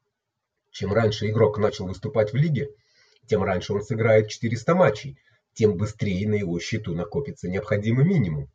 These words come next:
и деньги будут продолжать расти. Я уже перешагнул рубеж необходимых четыреста матчей, то есть я уже заработал в Н Х Л пенсию.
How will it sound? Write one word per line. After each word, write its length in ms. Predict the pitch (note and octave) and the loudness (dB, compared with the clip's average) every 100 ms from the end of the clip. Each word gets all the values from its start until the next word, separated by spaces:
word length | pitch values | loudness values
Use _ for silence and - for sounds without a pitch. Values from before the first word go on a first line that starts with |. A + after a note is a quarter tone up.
| _ _ _ _ _ | _ _ _ _ _
и 80 | G#2+ | -8
деньги 380 | F2 F#2+ G#2 B2+ | -2 -2 0 0
будут 280 | A2+ G2 | -2 -4
продолжать 500 | - F2+ F#2+ F2 E2+ | -4 -4 -4 -4 -4
расти. 460 | F2+ A#2+ - F#3 - _ _ _ _ _ _ _ _ _ _ - | -4 -6 -4 -6 -6 _ _ _ _ _ _ _ _ _ _ -2
Я 160 | A2 | 4
уже 140 | G#2+ A2 | 4 6
перешагнул 540 | B2 - C3+ D3+ C#3 | 2 4 6 6 4
рубеж 440 | F#2 F2+ E2 - - | 2 0 0 -2 -6
необходимых 580 | E2 - F2+ E2+ D#2 - | -6 -2 -2 -2 -4 -6
четыреста 460 | - D#2+ D#2 - | -8 -8 -6 -4
матчей, 360 | F#2 E2+ - - _ _ _ _ _ | -2 -2 -6 -16 _ _ _ _ _
то 100 | F2 | -4
есть 160 | E2+ - | -2 4
я 100 | G2+ | 4
уже 160 | A2 | 6
заработал 600 | G#2 G#2+ C3 A#2+ - D2+ | 6 8 8 6 4 0
в 60 | C#2+ | -2
Н 100 | D2 | -4
Х 120 | - | 0
Л 140 | A2 | 0
пенсию. 500 | G#2+ F2+ D2 - A1+ | 0 -6 -8 -10 -20